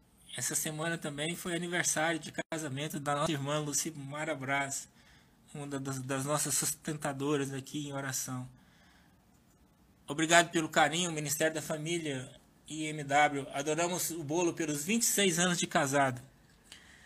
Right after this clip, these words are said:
E eu compartilhei a nossa música, nossa canção de casamento, né? Quando se junta a areia e o cimento. E a água penetra no meio deles.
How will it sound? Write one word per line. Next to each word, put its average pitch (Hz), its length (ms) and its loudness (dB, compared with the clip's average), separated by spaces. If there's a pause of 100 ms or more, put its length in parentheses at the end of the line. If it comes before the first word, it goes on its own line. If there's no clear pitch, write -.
(240)
E 156 60 -4
eu 135 60 -2
compartilhei 160 720 0
a 151 60 -2
nossa 151 260 -4
música, 143 640 -6 (140)
nossa 135 260 -8
canção 139 460 -4
de 127 340 -6 (640)
casamento, 131 640 -4
né? 131 240 -6
Quando 156 240 -2
se 147 160 2
junta 180 380 6
a - 20 8
areia 165 240 6
e - 20 6
o 170 60 2
cimento. 139 460 -2 (840)
E 139 140 0
a 165 100 12
água 180 160 6
penetra 165 400 0
no 160 120 -2
meio 170 200 0
deles. 151 540 0